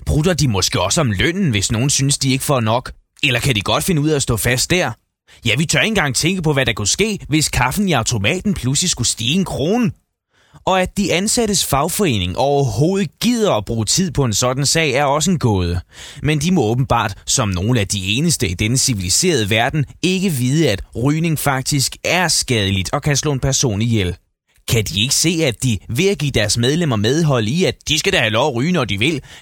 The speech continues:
kan miste en masse kunder i en tidlig alder? Hele verden arbejder hen imod et forholdsvis røgfrit samfund, men i lille Danevang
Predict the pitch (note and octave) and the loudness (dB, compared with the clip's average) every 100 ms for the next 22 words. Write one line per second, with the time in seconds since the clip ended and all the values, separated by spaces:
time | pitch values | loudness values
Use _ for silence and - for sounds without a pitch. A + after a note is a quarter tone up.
0 | - G3+ F3+ G3+ - A3 E3 D3+ F#3 - | -4 0 2 0 0 0 0 0 0 0
1 | G3+ - D3 D3+ D#3+ - - G3+ F#3 - | 0 0 2 2 0 -4 -2 0 0 0
2 | D3 E3+ G3 E3 E3+ C3 F2+ _ _ _ | 2 2 2 2 2 0 -2 _ _ _
3 | _ _ _ _ _ - F#3+ A3+ A#3+ D#3+ | _ _ _ _ _ -4 0 2 2 2
4 | D3+ C#3 F#3 D3 D#3 D3+ D3+ C3 D3+ E3 | 0 2 0 0 0 0 0 0 0 2
5 | D#3 D#3 - - G3+ D#3 - F3 F#3 F#3+ | 2 2 0 -4 -2 -2 0 0 2 2
6 | E3+ - A2 F2+ G2 G2 - G#2 - G#2 | 0 0 0 0 0 0 0 0 0 0
7 | G2 - A2 D2+ - - A2+ G2+ F2+ A2+ | 0 -2 -2 -4 -12 -4 -2 0 0 0
8 | F#3+ G3 C#3+ D#3 F3 D#3+ D3+ C#3 | 0 0 0 0 0 -2 -2 -4